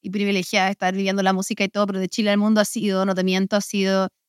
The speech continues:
exigente y ha sido, em, difícil entender los siguientes pasos. Y necesito un segundo para como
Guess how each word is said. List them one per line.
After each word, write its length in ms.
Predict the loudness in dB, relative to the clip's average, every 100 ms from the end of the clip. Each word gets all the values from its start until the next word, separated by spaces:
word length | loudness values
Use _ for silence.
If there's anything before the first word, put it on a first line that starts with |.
| _
exigente 760 | -16 -10 -4 0 0 2 2 2
y 180 | 2 0
ha 80 |
sido, 840 | 0 -2 -2 0 2 2 2 2 0
em, 580 | 0 0 0 0 0 -2 -8 _ _ -4
difícil 640 | -2 0 0 0 0 0
entender 760 | 0 0 2 2 4 4 4 0 -4
los 160 | -6
siguientes 380 | 0 0 0 -2
pasos. 600 | -4 -4 -4 -10 -12 -16 _ _ _
Y 80 | 0
necesito 540 | 0 0 -2 -2 0
un 60 | 0
segundo 420 | 0 0 2 4
para 220 | 6 4
como 380 | 4 0 0 -2